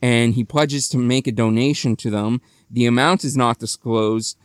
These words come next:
though based on their reactions and what they say, it's a very generous offer.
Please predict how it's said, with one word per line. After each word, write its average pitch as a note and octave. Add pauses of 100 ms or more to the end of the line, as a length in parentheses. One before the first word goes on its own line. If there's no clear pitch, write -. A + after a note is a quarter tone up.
(140)
though A#2+ (220)
based D#3
on D3
their C3+
reactions C3
and A#2
what A#2+
they A2
say, A#2
it's G#2+
a A2+
very A#2+
generous A#2
offer. D3